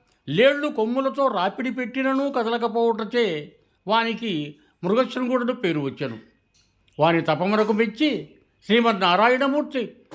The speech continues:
వానికి ప్రత్యక్షమయ్యను. మృగశృంగుడు శ్రీహరిని చూచి ఆనందపరవశుడై పెక్కు రీతిలో స్తుతించెను.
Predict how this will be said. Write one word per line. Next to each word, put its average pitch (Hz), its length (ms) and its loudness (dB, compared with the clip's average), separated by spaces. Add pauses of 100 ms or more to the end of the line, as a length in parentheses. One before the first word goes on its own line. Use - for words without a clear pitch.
(120)
వానికి 214 280 2
ప్రత్యక్షమయ్యను. 175 880 -2 (680)
మృగశృంగుడు 269 640 2
శ్రీహరిని 226 440 2
చూచి 220 560 -2 (420)
ఆనందపరవశుడై 226 1200 2 (420)
పెక్కు 226 240 0
రీతిలో 262 340 0
స్తుతించెను. 165 640 -2